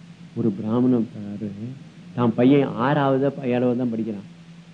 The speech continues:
அவனுக்கு முன்னே எடுத்து கொடுத்துட்டார். போன மா-, போன வருஷம் சமய தீட்சை, வேற விசேட தீட்சை எடுத்து கொடுத்துருக்காங்க. யாரு? ஆறாம் கிளாஸ் படிக்கிறான். "ஏ, என்ன தம்பி செய்வியானாரு?" "நான், நான் செய்வேனே, நன்னா செய்வேனே" அப்படிங்கிறான். அருமை, அருமை.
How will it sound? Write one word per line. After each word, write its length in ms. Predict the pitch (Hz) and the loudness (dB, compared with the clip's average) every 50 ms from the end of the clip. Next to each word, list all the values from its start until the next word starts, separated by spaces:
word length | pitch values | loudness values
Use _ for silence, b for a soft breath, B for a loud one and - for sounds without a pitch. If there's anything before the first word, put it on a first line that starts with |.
| - - - - | -20 -20 -12 -4
அவனுக்கு 320 | 123 135 139 139 127 117 | 0 2 2 2 2 0
முன்னே 280 | 123 127 139 143 151 160 | -2 -2 0 4 4 6
எடுத்து 220 | 160 147 - 151 | 6 4 2 0
கொடுத்துட்டார். 440 | 135 131 123 120 117 135 139 127 - | -4 -4 -6 -8 -6 -6 -6 -6 -6
போன 120 | - 123 123 | -6 -4 -2
மா-, 260 | 120 117 117 120 120 110 117 | -2 -2 -2 -4 -4 -6 -4
போன 160 | 120 127 127 | -2 0 0
வருஷம் 360 | 123 123 - 131 139 135 120 | 0 0 0 -2 -4 -4 -2
சமய 200 | - 120 127 135 | 0 2 2 2
தீட்சை, 320 | 127 113 117 110 - - 101 - - - - - | 4 2 0 -2 -2 -6 -12 -12 -12 -20 -14 -4
வேற 140 | - 135 139 | 0 2 2
விசேட 300 | 127 117 - 151 156 143 135 | 2 2 4 6 6 6 6
தீட்சை 240 | 120 127 110 120 113 | 4 0 -2 -2 -2
எடுத்து 140 | 98 113 113 | -2 0 0
கொடுத்துருக்காங்க. 500 | 107 101 90 - - 107 104 101 95 - - - - - - - - - - - - - - - - - - - - - - - - | -2 -2 -4 -6 -6 -4 -4 -4 -4 -6 -10 -14 -14 -16 -16 -18 -18 -20 -20 -20 -20 -20 -18 -18 -18 -16 -18 -18 -18 -20 -14 -4 2
யாரு? 280 | 131 135 151 143 135 120 110 - - | 4 6 6 6 6 4 0 -2 -8
ஆறாம் 360 | - 120 131 147 156 156 147 143 | -2 0 2 4 4 4 4 2
கிளாஸ் 240 | 139 135 123 127 | 2 0 -2 -4
படிக்கிறான். 360 | - 123 120 117 117 110 107 - - - - - - - - - - - - - - - | -6 -6 -4 -4 -4 -6 -8 -10 -14 -20 -20 -20 -20 -20 -20 -20 -20 -20 -20 -20 -8 0
"ஏ, 40 | 143 143 | 2 4
என்ன 160 | 143 143 160 165 | 6 6 6 6
தம்பி 260 | 165 160 143 147 156 | 6 4 2 2 0
செய்வியானாரு?" 680 | - - 131 139 139 143 139 131 123 117 113 120 135 147 151 147 - - - - | 0 0 0 2 2 2 2 0 -2 -2 -4 -4 -4 -6 -6 -8 -12 -18 -20 -16
"நான், 220 | - 117 120 120 117 | -12 -10 -6 -6 -4
நான் 200 | 123 131 131 - | -4 -4 -4 -4
செய்வேனே, 320 | 143 151 170 180 180 175 165 | -2 0 2 2 4 4 2
நன்னா 300 | 147 131 135 139 156 156 - | 2 0 -2 -2 -2 -2 -2
செய்வேனே" 360 | - 151 143 147 143 143 143 - - - - - - - - - - - - - - - - | -2 -4 -4 -2 -2 -4 -4 -8 -10 -20 -20 -20 -20 -20 -20 -20 -20 -20 -20 -20 -18 -8 -2
அப்படிங்கிறான். 540 | 135 127 123 131 127 123 120 117 117 113 110 - - - - - - - - - - - - - - - - - - - - - - - - | 0 2 4 4 4 4 2 0 -4 -6 -8 -10 -12 -16 -18 -16 -16 -16 -16 -16 -16 -18 -18 -18 -16 -16 -16 -16 -16 -18 -18 -20 -16 -8 0
அருமை, 340 | 113 131 135 156 175 185 180 | 4 8 10 10 10 10 10
அருமை. 340 | 165 135 131 139 156 175 175 | 8 6 6 6 6 4 4